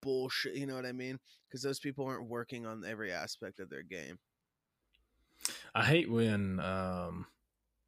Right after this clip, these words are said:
Speaker 2: uh, see, that, like, that's the dynamic about, like, team sports, like hockey, rugby, lacrosse, like,
Speaker 1: Right.
Speaker 2: uh, football. Like, that's the aspect I hate, is that, like, if you lose, like, you can literally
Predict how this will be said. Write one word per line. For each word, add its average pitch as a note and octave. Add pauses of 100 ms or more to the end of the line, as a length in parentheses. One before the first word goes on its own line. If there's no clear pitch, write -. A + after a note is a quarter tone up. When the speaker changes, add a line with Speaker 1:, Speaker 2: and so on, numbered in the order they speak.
(240)
Speaker 2:
uh, -
see, C3
that, C3+
like, A#2+
that's D#3+
the G#3
dynamic A#2+
about, G#2
like, F#2+
team A2+
sports, B2+
like F#2
hockey, G#2
rugby, G2
lacrosse, G2
like, F#2 (540)
Speaker 1:
Right. C3
Speaker 2:
uh, G2
football. G2
Like, A2
that's C3
the D3
aspect A2+
I F#2+
hate, G#2
is G#2+
that, G2+
like, G2
if G2+
you B2+
lose, C#3
like, G#2
you A#2+
can B2+
literally C3